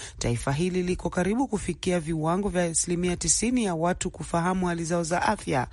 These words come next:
asilimia tisini ya walioambukizwa kupokea dawa za kupunguza makali na asilimia tisini ya wanaopokea dawa kutoambukiza wengine kufikia mwaka elfu mbili na ishirini. Ingawa hivyo,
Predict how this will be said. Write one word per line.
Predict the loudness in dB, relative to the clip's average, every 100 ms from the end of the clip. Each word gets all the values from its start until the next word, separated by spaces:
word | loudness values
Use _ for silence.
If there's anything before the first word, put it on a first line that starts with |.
| -10 -12 -4
asilimia | -2 0 0 0 0
tisini | -2 -2 2 2 2
ya | 0
walioambukizwa | 0 0 0 0 -4 -2 0 0 0
kupokea | -2 -2 0 0
dawa | 2 2
za | 2 -2
kupunguza | -2 -2 0 0
makali | 0 2 2 4 0 -8 -14 -6 0
na |
asilimia | 0 0 0 2 0
tisini | 2 2 2 2
ya | 0
wanaopokea | 0 0 -2 0 -2
dawa | 0 0 0
kutoambukiza | -2 -2 -2 -2 -2 0 2
wengine | 2 2 2 2 2 -4 -16 -4
kufikia | -2 0 0 2
mwaka | 2 2 0 -2 0
elfu | -2 0 0
mbili | 0 0 0
na | 0
ishirini. | 0 2 2 2 2 0 -8 -18 -16 -16 -16 -2
Ingawa | 2 6 6 4
hivyo, | 2 2 2 0